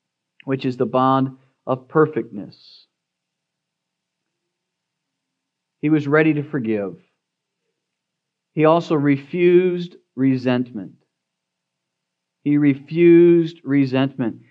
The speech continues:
He was just in that he determined in his heart not to seek retribution. He could have brought Mary before the tribunal, before the council. He could have demanded her to be punished according to the law and publicly shamed.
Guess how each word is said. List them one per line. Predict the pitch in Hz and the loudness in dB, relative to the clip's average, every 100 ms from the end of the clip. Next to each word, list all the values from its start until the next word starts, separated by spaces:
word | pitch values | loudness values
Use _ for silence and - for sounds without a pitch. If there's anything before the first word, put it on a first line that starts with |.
| _ - | _ -2
He | 202 | 2
was | 190 156 | 4 2
just | 117 180 208 196 170 - | 2 4 4 2 -2 -4
in | 156 143 | 0 2
that | 147 143 | 2 2
he | 170 | 0
determined | 160 147 185 220 165 131 147 | 0 -4 -6 -4 -2 -2 -2
in | 147 | -2
his | 139 139 | -4 -4
heart | 170 139 131 | -2 0 0
not | 127 139 147 - | -2 -2 -4 -10
to | 135 | -14
seek | - 165 143 - - _ _ _ _ | -6 -2 -2 -6 -20 _ _ _ _
retribution. | 123 139 139 139 131 139 135 - - _ _ _ _ _ _ _ _ _ _ _ _ _ | -4 -4 -2 -4 0 0 -2 -12 -20 _ _ _ _ _ _ _ _ _ _ _ _ _
He | 226 | -2
could | 233 | 0
have | 170 | 2
brought | 143 160 151 | 2 0 0
Mary | 156 185 | 0 0
before | 170 175 185 | 0 -2 -2
the | 180 | 0
tribunal, | 190 185 185 233 180 - _ _ - | 0 2 2 0 -4 -12 _ _ -18
before | 143 180 | -4 0
the | 185 | 0
council. | 180 190 220 - 143 - _ _ _ _ - | 2 2 2 -2 -8 -10 _ _ _ _ -2
He | 220 | 0
could | 220 220 | 4 2
have | 175 | 2
demanded | 180 175 190 214 214 | 0 0 0 2 2
her | 185 214 214 214 214 - | 2 2 2 0 -4 -4
to | |
be | 190 180 | 0 0
punished | 180 226 226 156 147 | -2 -2 0 0 -4
according | 170 160 196 190 | -10 -2 -2 0
to | 180 | -4
the | 180 | -2
law | 180 208 190 139 | 2 4 4 2
and | 147 143 | -2 -4
publicly | 156 208 202 190 180 180 | -2 0 0 2 2 0
shamed. | 175 208 214 170 117 101 101 | -6 -8 -2 0 -2 -6 -12